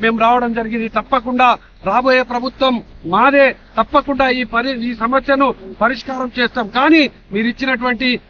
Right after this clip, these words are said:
హామీను నెరవేర్చకపోతే మాత్రం మిమ్మల్ని మాత్రం అడుగడుగునా నిలదీస్తాం.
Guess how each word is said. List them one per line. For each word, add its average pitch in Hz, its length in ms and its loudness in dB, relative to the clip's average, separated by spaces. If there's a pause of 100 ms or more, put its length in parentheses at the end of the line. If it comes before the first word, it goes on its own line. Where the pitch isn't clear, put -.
(120)
హామీను 294 500 4 (420)
నెరవేర్చకపోతే 285 840 2 (100)
మాత్రం 294 280 2 (340)
మిమ్మల్ని 294 480 4
మాత్రం 302 300 2 (400)
అడుగడుగునా 285 580 4 (380)
నిలదీస్తాం. 277 520 4